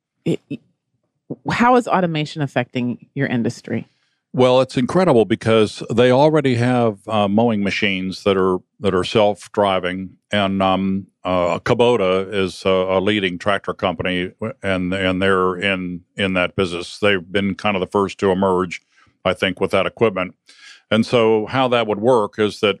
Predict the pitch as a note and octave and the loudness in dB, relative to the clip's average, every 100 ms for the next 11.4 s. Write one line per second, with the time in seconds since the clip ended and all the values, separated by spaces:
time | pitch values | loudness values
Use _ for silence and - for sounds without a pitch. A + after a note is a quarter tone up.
0 | _ G#2+ A#2 A#2 G#2+ G#2+ G#2 - A2 G#2 | _ 0 2 2 2 0 -2 -2 0 0
1 | - - B2 A#2+ G2 G2 G2+ G#2 G2+ - | -2 0 2 2 0 0 0 0 0 0
2 | G#2+ F#2+ - G2+ G2 F#2+ F2 _ _ _ | -2 -2 0 2 2 -2 -8 _ _ _
3 | - G2+ G2 F#2 E2 G#2 A2 G#2 G2 F2+ | 0 4 4 2 0 2 2 2 -4 -2
4 | G#2 F#2 F2+ G2 F#2 - - F#2+ F2+ G#2+ | -2 -2 0 0 0 0 -2 -2 0 0
5 | G2+ - G#2+ G2 F#2 - G#2+ F#2+ F#2 E2+ | 0 -2 -2 -2 -4 -2 -2 0 0 -2
6 | E2 _ B2+ A2 G2+ G2 _ - G2+ F#2 | -8 _ -2 -2 -2 -6 _ -2 -2 -2
7 | F2+ - - G2+ F2+ E2 - B2 A2+ G2 | -6 -6 -4 0 0 -2 0 0 0 -4
8 | - G2+ F#2 F2+ F#2 _ _ _ - G#2+ | 0 2 2 -2 -8 _ _ _ -2 2
9 | G#2+ G#2 F#2+ F#2+ G2 F#2 G2+ G#2 G2 G#2 | 2 2 0 0 0 -2 0 0 0 0
10 | F#2+ F#2 F#2+ - G2 F#2 G2+ G#2+ F#2 F#2 | 0 0 -2 0 2 2 2 0 0 0
11 | F2+ F#2 - | 0 -2 -6